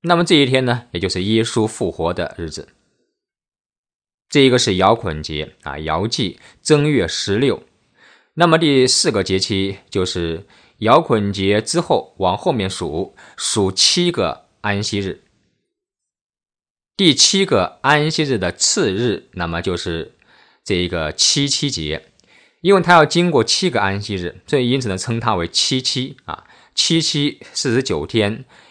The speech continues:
一共是七七节。那么在旧约时代呢，称它为七七节，那么到了新约时代，还称它为五旬节。那么这一天啊，也是圣灵配降的这一天。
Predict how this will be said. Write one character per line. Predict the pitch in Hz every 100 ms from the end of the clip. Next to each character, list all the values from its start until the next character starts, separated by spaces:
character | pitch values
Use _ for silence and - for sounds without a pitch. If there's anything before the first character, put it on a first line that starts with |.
| -
一 | 110
共 | 110
是 | 110 95
七 | 85 - 135
七 | 135 - 135
节。 | 82 78 85 _ _ _ _ _ _ _ _ _ _ _ -
那 | 180
么 | 175
在 | 165
旧 | 156 190 156
约 | 143
时 | 110
代 | 110 98
呢， | 87 87 -
称 | - 127 123
它 | 117
为 | 92
七 | 92 -
七 | 117 110
节， | 92 80 80 _
那 | 107
么 | 92
到 | 110
了 | 101
新 | - 175 175
约 | 170
时 | 165
代， | 95 85 -
还 | 76
称 | - 90
它 | 87 90
为 | 80 80
五 | 95 92 82 78
旬 | - 95 110 135
节。 | 78 76 - _ _ _ _ _ _ _ _ _ _ _
那 | 151
么 | 156
这 | 156
一 | 143
天 | 117 117
啊， | 101
也 | 87 80
是 | -
圣 | 98 - 151 98
灵 | 90 120
配 | - 139
降 | 107 127 87
的 | 76
这 | 80
一 | 73
天。 | - 69